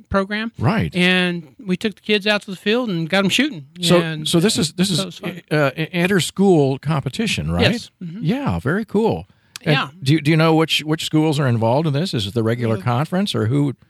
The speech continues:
Speaker 1: Be
Speaker 2: who's
Speaker 1: real
Speaker 2: it?
Speaker 1: honest, I don't know.
Speaker 2: Yeah.
Speaker 1: Uh,
Speaker 2: Yeah.
Speaker 1: but, like, Kearney this year has took on a, uh,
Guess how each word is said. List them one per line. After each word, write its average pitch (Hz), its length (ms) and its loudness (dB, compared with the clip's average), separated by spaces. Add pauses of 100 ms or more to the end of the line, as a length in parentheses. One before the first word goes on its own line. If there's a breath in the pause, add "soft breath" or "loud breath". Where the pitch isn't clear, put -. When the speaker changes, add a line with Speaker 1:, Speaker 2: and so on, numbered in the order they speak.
(120)
Speaker 1:
Be 208 80 4
Speaker 2:
who's 214 140 4
Speaker 1:
real 226 100 2
Speaker 2:
it? - 20 2
Speaker 1:
honest, 233 260 -2
I 214 60 4
don't 208 300 -2
know. 208 280 -2
Speaker 2:
Yeah. 208 180 6 (220)
Speaker 1:
Uh, 185 180 4
Speaker 2:
Yeah. 180 60 2
Speaker 1:
but, 196 160 -2
like, 185 220 0
Kearney 202 380 -2
this 190 260 0
year 226 200 0
has 190 200 -2
took - 300 -6
on 202 320 -4
a, 185 320 -4
uh, 175 220 -8